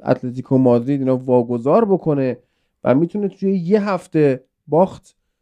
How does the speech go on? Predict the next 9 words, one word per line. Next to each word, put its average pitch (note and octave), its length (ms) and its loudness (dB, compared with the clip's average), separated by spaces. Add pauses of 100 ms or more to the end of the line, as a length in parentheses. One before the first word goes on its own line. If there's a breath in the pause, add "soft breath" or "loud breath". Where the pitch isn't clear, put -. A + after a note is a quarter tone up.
(140)
رتبهٔ C#3+ 320 2
پنجم E3+ 600 -2
جدول E3 440 0
رو D#3 80 4
از D3 180 2
آن C#3+ 120 4
خودش C3+ 360 2
بکنه. A#2+ 420 4 (540)
بعد A3 260 0